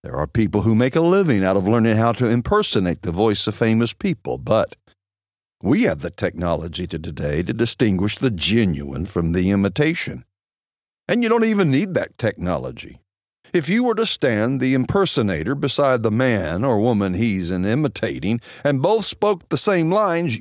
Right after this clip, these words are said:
you could tell the difference. Now, we describe voices as either high or low, squeaky or nasally, rich or full. And what we're describing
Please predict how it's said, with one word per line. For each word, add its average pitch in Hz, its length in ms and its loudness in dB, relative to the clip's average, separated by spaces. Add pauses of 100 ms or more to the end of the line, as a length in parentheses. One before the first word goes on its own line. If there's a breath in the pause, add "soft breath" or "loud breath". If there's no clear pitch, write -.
you 160 560 -2 (100)
could - 160 -12
tell 73 220 -4
the 135 140 -6
difference. - 840 -10 (520)
Now, 226 180 2
we 226 160 0
describe 202 540 0
voices 165 580 2
as 151 340 -2
either 151 360 4
high 117 840 -2
or 78 320 -2 (120)
low, 156 640 0
squeaky 101 640 -6
or 95 100 -2
nasally, 156 560 0
rich 151 400 -2
or 143 100 2
full. 135 520 0 (1000)
And 165 160 2
what 233 200 0
we're 127 140 2
describing 101 960 -2